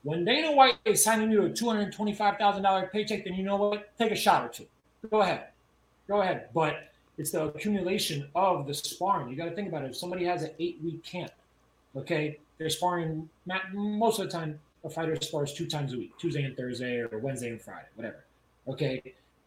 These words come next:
You go over eight weeks, that's sixteen. And I don't know if you guys have ever seen a sparring match.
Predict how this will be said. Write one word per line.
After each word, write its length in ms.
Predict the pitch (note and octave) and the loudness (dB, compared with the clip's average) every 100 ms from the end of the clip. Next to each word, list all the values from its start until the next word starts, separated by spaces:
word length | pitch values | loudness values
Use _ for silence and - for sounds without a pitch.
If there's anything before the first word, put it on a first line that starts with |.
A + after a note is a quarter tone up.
| - | -8
You 80 | E3 | -2
go 180 | B3+ C4+ | 0 4
over 400 | A3+ F#3+ F3 - | 4 4 0 0
eight 180 | F#3 E3+ | -2 -2
weeks, 160 | E3+ - | -2 -2
that's 260 | F3 - | 2 4
sixteen. 960 | - - D4 - - - C4+ G#3+ B2 - _ _ _ | 6 6 4 0 0 0 2 2 0 -10 _ _ _
And 80 | C3+ | 2
I 120 | G3+ | 4
don't 100 | D4+ | 4
know 60 | D#4 | 0
if 60 | |
you 60 | C4+ | 2
guys 220 | B3 A#3+ | 2 2
have 200 | G#3 D3+ - | 0 -2 -2
ever 260 | G#3+ A3+ A#3 | -2 0 0
seen 260 | - A3 | -2 -2
a 40 | F#3 | -2
sparring 580 | - - G3+ A#3+ B3 A#3+ | -4 0 2 2 2 2
match. 440 | C4 C#4 - - | 2 2 -4 -12